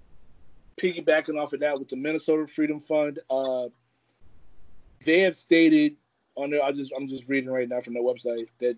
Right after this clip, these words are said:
they are super overwhelmed with don-, with donations, and they, um, they ask that you help the other organizations like the Philly Freedom Fund, um,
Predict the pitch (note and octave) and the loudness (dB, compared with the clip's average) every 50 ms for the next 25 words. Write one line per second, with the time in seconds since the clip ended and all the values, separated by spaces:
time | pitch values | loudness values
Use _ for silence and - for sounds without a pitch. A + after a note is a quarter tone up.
0 | - G#2+ A2+ C3 C#3+ D3 C#3+ C3+ - - - - - A3+ A#3+ A3 F#3+ F#3 D#3+ E3 | -6 _ -2 0 2 2 2 0 -4 -10 -14 -6 -2 -2 -2 2 4 6 6 6
1 | D#3+ D#3 D3+ C#3+ D3 C#3+ C#3+ C#3 C#3 C3 C#3+ C#3 C3+ C3+ C3+ - - A#2 C3 B2+ | 4 2 2 2 2 0 0 0 -4 -4 -2 -2 -2 -4 -6 -12 -12 -10 -10 -2
2 | B2+ C3+ C3 C3 C3 B2+ B2 A#2 - G#2 G2+ G2 - _ _ _ _ _ _ _ | -2 -2 -2 0 -4 -4 -6 -8 -10 -16 -20 -20 -20 _ _ _ _ _ _ _
3 | - - - - C3 C3 B2+ B2 A#2+ C3+ C#3 C#3 C3+ C3+ C3 B2 B2+ B2+ B2+ C3 | -20 -18 -10 -4 -4 -4 -4 -4 -2 -2 -2 -2 -2 -4 -6 -6 -6 -8 -2 0
4 | C#3 C#3 C3+ - D3 D3+ D3+ D3 D3 D3 - _ - D3+ C#3 C3+ C3 B2+ B2+ - | 0 0 0 0 0 0 2 0 0 -4 -6 _ -2 -2 -2 0 -2 -6 -8 -10
5 | _ _ _ _ _ _ _ _ _ - - - - - - - - - _ - | _ _ _ _ _ _ _ _ _ -20 -20 -20 -20 -20 -20 -20 -20 -20 _ -14
6 | - D3+ D#3 E3 F3 D#3+ D3+ C#3+ C3+ C3+ C3+ C3 B2 - _ _ _ _ _ _ | -6 2 4 6 6 6 4 0 -2 -2 -2 -2 -2 -6 _ _ _ _ _ _
7 | _ _ _ - - D3 D#3+ E3+ D#3+ E3+ E3+ E3 E3 D3+ - E3 D#3+ D#3 - D3+ | _ _ _ -4 0 2 2 4 4 4 2 2 -2 -4 -2 -2 -2 -2 -4 -10
8 | D3 B2+ B2 D3 D3+ D3+ D3 D3+ E3+ D#3 D3+ _ E3 D#3 D3+ C#3+ D3 - D3 C#3+ | -14 -8 -4 -2 -2 -2 -2 -4 -10 -14 -6 _ -2 -2 -2 -4 -4 -4 -6 -6
9 | C#3 C3+ - D3 C#3 C#3 C3+ C3+ - _ _ _ _ _ _ _ _ _ _ - | -6 -8 -6 -4 -4 -4 -4 -8 -12 _ _ _ _ _ _ _ _ _ _ -10
10 | B2 C3 C3 C3 B2+ B2 B2 A#2+ | -6 -6 -6 -6 -6 -8 -12 -16